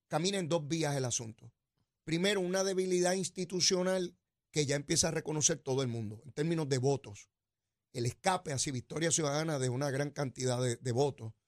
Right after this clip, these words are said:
y los cuestionamientos a lo que siempre fue la Casa Grande del Partido Popular, porque ya, ya tú no puedes argumentar que no es colonia.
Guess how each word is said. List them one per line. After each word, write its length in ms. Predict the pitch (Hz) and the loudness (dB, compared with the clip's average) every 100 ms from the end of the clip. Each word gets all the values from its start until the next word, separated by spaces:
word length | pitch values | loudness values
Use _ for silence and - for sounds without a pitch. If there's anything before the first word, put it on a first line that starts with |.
| _ _ _ _ _ | _ _ _ _ _
y 140 | 147 147 | -2 0
los 120 | 147 | 0
cuestionamientos 840 | 147 139 143 139 147 190 180 160 | -2 -2 -2 0 2 2 0 -2
a 60 | 143 | -2
lo 140 | 131 | -2
que 100 | - | 0
siempre 320 | 139 147 151 156 | 0 0 -2 -4
fue 160 | 175 | -2
la 100 | 156 | -2
Casa 240 | - 151 151 | 0 0 0
Grande 260 | 147 147 | 0 0
del 60 | 139 | -2
Partido 280 | 131 127 156 | -4 -6 -4
Popular, 320 | 156 190 196 | -2 -2 -2
porque 180 | 147 147 | 0 0
ya, 160 | 143 160 _ | -2 -4 _
ya 120 | 156 | -6
tú 120 | 151 190 | -4 -4
no 100 | 180 | -4
puedes 200 | 180 180 | 0 0
argumentar 520 | 165 175 151 156 151 | 0 -4 -6 -8 -8
que 100 | 160 | -8
no 60 | 156 | -8
es 40 | |
colonia. 680 | - 156 143 143 147 151 | -6 -4 -2 0 0 -2